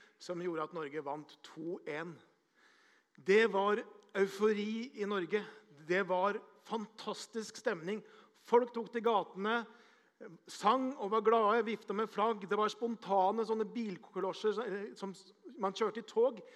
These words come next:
med flagg ut av vinduene. Det var liksom sånn, «The sky is the limit. Nå blir vi verdensmestere.»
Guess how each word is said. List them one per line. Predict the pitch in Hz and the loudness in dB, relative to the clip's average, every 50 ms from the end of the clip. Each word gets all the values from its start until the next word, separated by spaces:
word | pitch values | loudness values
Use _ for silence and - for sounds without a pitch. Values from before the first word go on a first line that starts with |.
| - - - 180 | -20 -16 -10 -10
med | 170 - | -10 -6
flagg | - 214 214 247 233 226 269 | -2 0 0 2 0 -2 -4
ut | 220 202 190 | -6 -2 0
av | 240 233 | 2 4
vinduene. | 240 226 202 180 160 160 185 202 233 247 240 - - - - - _ _ _ _ _ | 4 4 4 2 -2 -2 -2 -2 -2 -2 -4 -6 -10 -20 -20 -20 _ _ _ _ _
Det | 196 202 220 | 0 2 4
var | 233 233 | 4 2
liksom | 220 226 247 226 | 4 2 0 0
sånn, | - 233 226 233 233 220 175 | 2 2 0 0 0 -2 -2
«The | 185 208 202 | -2 -2 -2
sky | - - - 196 190 - 165 - | -2 -4 0 2 2 2 2 0
is | 190 175 - | -4 -4 -2
the | 226 196 | 0 0
limit. | 185 175 180 202 196 - | 0 0 -2 -2 -4 -2
Nå | 185 185 196 214 220 | 0 0 2 2 2
blir | 185 190 180 180 208 | 4 4 4 6 6
vi | 208 | 6
verdensmestere.» | 185 160 156 156 165 165 - - 170 165 - - - 180 185 170 | 4 2 -4 -4 -8 -8 -10 -8 -8 -6 -6 -6 -4 -4 -4 -4